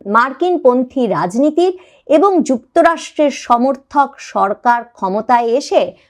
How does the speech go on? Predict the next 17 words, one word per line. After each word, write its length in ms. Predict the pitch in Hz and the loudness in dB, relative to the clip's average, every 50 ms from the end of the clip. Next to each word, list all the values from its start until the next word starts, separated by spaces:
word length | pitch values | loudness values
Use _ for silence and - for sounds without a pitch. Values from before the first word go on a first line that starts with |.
| _ _ - | _ _ -16
ভারত 520 | 151 - - 220 262 302 370 415 427 415 | -6 2 4 4 4 4 0 -4 -4 -2
এবং 280 | 339 320 269 294 285 277 | -2 0 2 0 0 0
চীনকে 560 | 277 - 311 320 320 294 - - 165 147 139 - _ _ _ _ - | -2 -2 -2 -2 -2 -2 -2 -2 -4 -4 -6 -10 _ _ _ _ 2
এই 200 | 233 294 320 339 349 | 2 4 4 4 4
অঞ্চলে 500 | 330 330 330 330 311 392 349 233 156 143 196 - - _ _ - | 2 2 0 -2 -2 -2 0 0 -2 -2 -6 -10 -16 _ _ 0
বরং 280 | 226 262 277 277 294 294 277 254 226 220 | 4 4 4 4 2 -2 -2 -2 0 0
মার্কিন 400 | 220 247 262 254 - 381 415 381 | 0 -2 -2 -4 -2 0 2 2
যুক্তরাষ্ট্রের 760 | 269 254 254 - _ 247 220 233 233 220 - - - 226 208 - - | 2 2 0 0 _ 0 2 2 0 -2 -4 -4 -4 -2 -2 -2 0
কথা 320 | - 202 208 208 - 277 262 | 0 0 0 0 -2 -4 -4
শুনতে 400 | 247 - - 202 196 208 - 214 202 | -4 -4 -4 -4 -4 -2 -2 -2 -2
বাধ্য 360 | 165 165 156 175 196 208 - 381 392 | -2 -2 -2 -2 -2 -2 -2 0 2
করতে 340 | 370 277 - - - 175 151 - - - - - _ _ | 2 0 0 -2 -4 -4 -4 -6 -8 -16 -20 -20 _ _
বিভিন্ন 360 | 226 226 330 311 359 339 330 330 302 | 0 2 4 4 4 4 2 0 0
কৌশলগত 760 | 311 - 269 302 330 302 - - 349 320 285 233 226 220 - 240 220 - | 2 4 4 4 2 0 0 0 0 0 2 0 0 0 0 -2 -2 -2
সিদ্ধান্তে 580 | - 277 247 247 277 339 359 302 - - 175 143 - - _ _ _ _ | -2 -2 -2 0 0 0 0 0 0 0 -4 -4 -6 -8 _ _ _ _
মার্কিন 380 | 233 247 254 254 247 277 262 247 | 2 4 4 4 2 2 2 2
যুক্তরাষ্ট্রের 680 | 208 202 196 - - 214 190 190 - - - 220 208 | 2 0 -2 -2 -2 0 0 0 -2 -2 -2 0 0